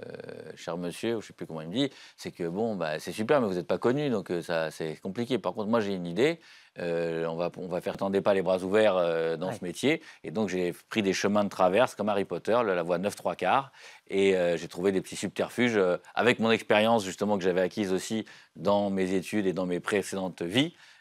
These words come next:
Speaker 1: Euh, je me suis servi de tout ça pour, euh, faire quelque chose de, d'un petit peu de, de, de pas être en demande et d'avoir, euh, de donner l'impression, en tout cas, à la personne qui est en face de toi, que c'est elle qui a besoin de toi.
Speaker 2: Et alors, donc, en deux mille seize, tes œuvres sont exposées dans quatre-vingt-dix galeries quand même à travers le monde.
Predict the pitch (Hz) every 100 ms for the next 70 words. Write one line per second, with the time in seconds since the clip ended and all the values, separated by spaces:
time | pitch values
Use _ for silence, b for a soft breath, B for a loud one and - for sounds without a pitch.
0 | - 95 90 87 92 95 92 85 87 120
1 | 123 - 95 85 80 98 98 87 82 101
2 | 101 87 80 78 B B - 87 82 90
3 | - 120 101 B B - 101 95 98 135
4 | 120 110 110 120 165 127 101 98 113 117
5 | 107 98 95 92 95 90 87 82 _ _
6 | 85 113 117 104 - 110 - 127 113 -
7 | - 107 92 98 110 95 95 92 82 110
8 | 107 101 107 101 92 92 85 78 - _
9 | b b b b b b b _ 180 180
10 | 180 190 180 156 147 143 135 127 127 123
11 | 120 - 151 196 202 - 185 190 180 151
12 | 165 165 - 143 - 151 160 117 - 262
13 | - 220 185 175 170 202 151 147 170 131
14 | 131 - 120 117 123 170